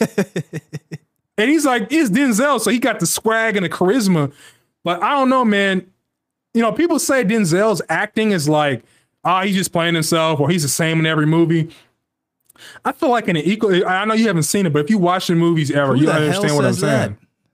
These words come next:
Speaker 1: What do you mean?
Speaker 2: People say that Denzel plays the same character
Speaker 1: I've heard
Speaker 2: in every
Speaker 1: people say
Speaker 2: movie?
Speaker 1: that he just, like, plays himself in movies.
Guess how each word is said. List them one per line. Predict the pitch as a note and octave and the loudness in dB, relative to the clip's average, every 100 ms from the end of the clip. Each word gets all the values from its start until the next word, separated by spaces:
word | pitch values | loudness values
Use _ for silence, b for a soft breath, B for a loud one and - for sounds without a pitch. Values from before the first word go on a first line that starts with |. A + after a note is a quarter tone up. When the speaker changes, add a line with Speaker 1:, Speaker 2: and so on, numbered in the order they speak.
| _ | _
Speaker 1:
What | - F3+ | -2 0
do | |
you | G#3+ | 2
mean? | G3+ A2+ G2+ _ _ _ _ _ _ _ _ _ - | 0 -2 -8 _ _ _ _ _ _ _ _ _ -6
Speaker 2:
People | G3+ F#3+ | -4 -4
say | - G3+ | -6 -4
that | F3+ B2 | -4 -2
Denzel | D3 D#3 D#3 E3 | -2 -2 -2 -4
plays | - E3 | -2 -4
the | D3 | -4
same | B2+ - C#3 D#3 | -8 -6 -6 -4
character | D3 D3 E3 | -2 -2 0
Speaker 1:
I've | |
heard | F3 A#2+ | 0 0
Speaker 2:
in | |
every | D3+ | 0
Speaker 1:
people | E3 D3+ | 0 0
say | C3 | 2
Speaker 2:
movie? | D#3 | 2
Speaker 1:
that | C#3+ | 2
he | C#3 | 0
just, | B2+ C3 - | 0 -2 0
like, | A#2+ G#2 - _ _ _ | -2 -2 -8 _ _ _
plays | D3 C#3 C3 | 0 0 0
himself | A#2 A#2+ G2+ - _ _ _ _ | -4 -4 -6 -10 _ _ _ _
in | A2+ A2+ | -8 -4
movies. | A2 G2 F#2 | -4 -4 -10